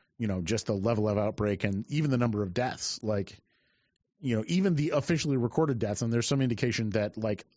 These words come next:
some countries that have been exposed to it, like Iran, may be sort of doctoring their numbers already when it comes to these sorts of things.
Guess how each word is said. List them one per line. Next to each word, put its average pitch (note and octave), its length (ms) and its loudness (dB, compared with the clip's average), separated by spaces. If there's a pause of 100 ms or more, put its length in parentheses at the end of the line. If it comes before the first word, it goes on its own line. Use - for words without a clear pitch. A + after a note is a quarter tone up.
(160)
some C#3 280 0
countries A#2+ 440 -2
that A2+ 100 0
have A2 120 0
been G#2+ 120 -2
exposed A#2+ 380 -2
to A2 80 -2
it, G#2+ 80 -2
like A2+ 160 -2
Iran, G#2+ 480 0 (400)
may A#2+ 160 4
be G#2+ 320 0 (140)
sort A#2+ 240 0
of F#2+ 120 -6
doctoring A#2 460 2
their G2+ 140 -2
numbers A2+ 380 2
already G#2+ 360 0
when G#2 120 -2
it F#2+ 80 -8
comes G#2 160 -4
to G#2+ 60 -4
these G2 180 -4
sorts G#2+ 300 -4
of G#2+ 240 -6
things. G2+ 360 -10